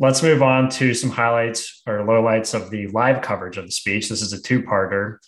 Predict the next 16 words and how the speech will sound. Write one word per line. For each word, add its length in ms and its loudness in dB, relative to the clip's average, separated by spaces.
First 320 2
is 80 2
a 60 0
fact 360 -2
check 220 0
from 160 -6
the 40 -2
New 120 -2
York 200 -2
Times. 720 -6
During 180 0
the 60 -2
speech, 560 -2
uh, 320 -4
Biden 320 0
said, 520 -2